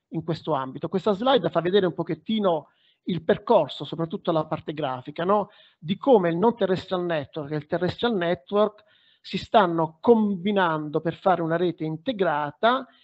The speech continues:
che nelle varie release che lo standard cinque G sta promuovendo, in particolare in ambito, eh, N T N,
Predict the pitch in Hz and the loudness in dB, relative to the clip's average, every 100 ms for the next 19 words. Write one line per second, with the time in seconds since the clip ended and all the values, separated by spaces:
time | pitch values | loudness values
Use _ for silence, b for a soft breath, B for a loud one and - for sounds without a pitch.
0 | b b b _ - 247 165 - _ _ | b b b _ 4 4 4 -4 _ _
1 | _ _ - 170 190 214 240 269 226 214 | _ _ -8 -4 0 2 2 2 2 0
2 | 220 196 139 - 160 147 _ - 185 - | 0 -2 -4 -10 -12 -14 _ -4 -4 -4
3 | - 233 233 196 - 202 180 196 160 185 | -2 -2 0 -2 -2 -4 -2 -2 -2 -6
4 | - 156 - 170 170 175 147 139 139 143 | -4 -8 -4 -4 0 0 -2 -8 -8 -8
5 | 147 147 160 175 185 165 160 156 143 143 | -8 -8 -6 -2 0 0 -2 -4 -6 -10
6 | - 147 110 107 _ _ _ _ _ - | -10 -10 -8 -10 _ _ _ _ _ -12
7 | 143 143 139 143 151 - 190 180 - - | -8 -6 -6 -6 -10 -4 -2 -2 -4 -6
8 | 143 151 180 226 | -4 -4 -4 -4